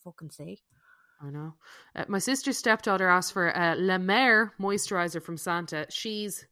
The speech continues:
Speaker 2: eleven. <laughs>
Speaker 1: La Mer. I've heard
Speaker 2: La
Speaker 1: that's
Speaker 2: Mer.
Speaker 1: good, is it?
Speaker 2: It's
Speaker 1: What's
Speaker 2: like
Speaker 1: the active in that?
Speaker 2: three hundred. <sighs> Algae. It's like three hundred and fifty quid a, a, a tub.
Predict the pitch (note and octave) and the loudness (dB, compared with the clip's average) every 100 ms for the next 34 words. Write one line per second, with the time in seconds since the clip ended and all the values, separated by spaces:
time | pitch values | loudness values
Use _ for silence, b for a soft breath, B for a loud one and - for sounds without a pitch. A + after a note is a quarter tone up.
0 | _ _ _ _ _ - F#3 E3 D#3+ D#3+ | _ _ _ _ _ -16 -10 -8 -8 -8
1 | D3 C3+ B2+ A3+ C5+ C4+ B B B B | -8 -10 -4 -4 -4 -10 B B B B
2 | B B _ _ - D3 D3 D3+ F3 D#3 | B B _ _ -20 -16 -12 -10 -8 -10
3 | C#3 _ _ b b b - B3+ F4+ A4 | -12 _ _ b b b -2 4 4 8
4 | F#4 G3 - B3+ G3 G#3+ F4 D#4+ _ _ | 6 6 6 6 6 2 0 0 _ _
5 | _ _ _ _ _ _ D4+ E4 G3 E4 | _ _ _ _ _ _ 0 0 2 2
6 | A3 A3 F#3+ G#3 G3 - _ b b b | 2 -2 -2 -4 -8 -12 _ b b b
7 | b b _ A3 A3 A3 G3+ F#3+ F#3+ G3 | b b _ -2 2 2 2 2 2 2
8 | F#3 E3 B B E3+ F3 F#3 E3 - F#3 | -2 -6 B B -10 -6 -4 -4 -2 -4
9 | E3+ D#3 D#3+ D#3+ D3+ D#3 D#3 D3 C#3+ C#3 | -2 -4 -6 -6 -6 -6 -8 -6 -6 -6
10 | C3 C#3 C#3 G#2+ C#3 C#3 C#3+ | -8 -10 -12 -12 -12 -8 -10